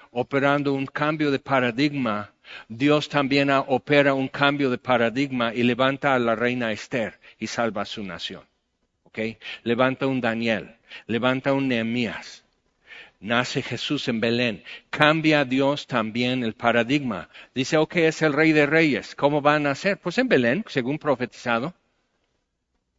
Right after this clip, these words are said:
Pero lo van a acostar en un pesebre." O sea, Él va a arreglar, no hacer las cosas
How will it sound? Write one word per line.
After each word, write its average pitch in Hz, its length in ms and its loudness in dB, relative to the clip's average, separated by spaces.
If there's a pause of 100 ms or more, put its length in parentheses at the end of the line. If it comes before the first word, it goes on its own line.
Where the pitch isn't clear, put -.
(120)
Pero 127 220 2
lo 123 80 0
van 131 180 2
a 143 60 -4
acostar 127 420 -4
en 127 140 -2
un 123 80 -6
pesebre." 117 640 -4 (260)
O 123 80 -8
sea, 156 240 2
Él 160 140 4
va 170 80 6
a 165 40 6
arreglar, 143 540 2 (280)
no 156 340 2
hacer 170 260 2
las 151 220 2
cosas 151 420 0